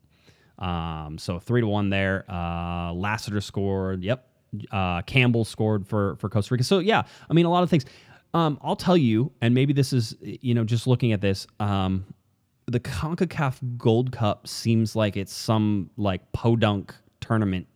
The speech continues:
in the middle of nowhere compared to what the Euros look like. And maybe that's not a fair assessment, but seeing the refereeing already go sideways in these games,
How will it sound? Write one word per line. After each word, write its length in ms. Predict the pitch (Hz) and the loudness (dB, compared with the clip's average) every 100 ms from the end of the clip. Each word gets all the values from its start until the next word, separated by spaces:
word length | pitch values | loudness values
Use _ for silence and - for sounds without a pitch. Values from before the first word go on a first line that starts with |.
| _ | _
in 180 | 98 95 | -2 0
the 40 | 92 | 0
middle 300 | 104 101 90 | 0 0 -2
of 60 | |
nowhere 500 | 92 98 101 104 90 | 0 0 0 0 -2
compared 400 | 90 85 98 95 | -4 -6 -2 -2
to 60 | 90 | -2
what 160 | 90 | -6
the 120 | 92 90 | -6 -4
Euros 360 | 90 87 - | -4 -6 -8
look 160 | 85 - | -12 -10
like. 200 | 69 - _ - - - | -14 -16 _ -20 -20 -2
And 140 | 107 | 0
maybe 160 | 110 117 | 2 0
that's 180 | 110 | -2
not 160 | 110 104 | -2 -2
a 40 | |
fair 540 | - - 92 104 127 139 _ _ _ _ | -6 -6 -2 0 -2 -4 _ _ _ _
assessment, 560 | 113 123 113 123 135 - _ _ _ _ | -4 -4 -2 -2 -2 -4 _ _ _ _
but 320 | 123 107 98 - | 0 0 0 -8
seeing 360 | - - 180 156 | -4 2 4 4
the 80 | 123 | 4
refereeing 640 | 117 104 98 104 110 104 | 4 2 0 4 4 2
already 320 | 92 98 98 | 2 2 2
go 100 | 92 | -2
sideways 640 | 85 - 90 95 104 104 101 | -6 -6 -4 0 0 0 0
in 60 | |
these 180 | 101 98 | -2 0
games, 320 | 101 104 104 | 0 0 -2